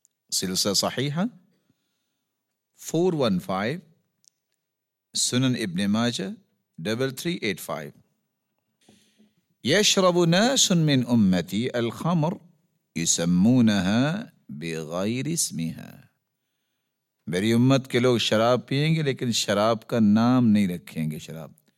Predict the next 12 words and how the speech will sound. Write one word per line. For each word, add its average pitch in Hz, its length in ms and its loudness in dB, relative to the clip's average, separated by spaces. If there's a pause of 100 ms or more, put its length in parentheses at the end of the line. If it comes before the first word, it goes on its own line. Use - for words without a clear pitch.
(200)
کیا 139 200 2
کہیں 147 320 -2
گے؟ 180 140 -8 (140)
الماء 95 480 -2 (120)
المقدس، 87 1160 -10 (360)
جیسے 90 320 -8
آج 90 180 -4
لوگ 82 220 -10
کہتے - 360 -16
ہیں، - 60 -20 (320)
پاک 120 360 -4
پانی، 80 300 -6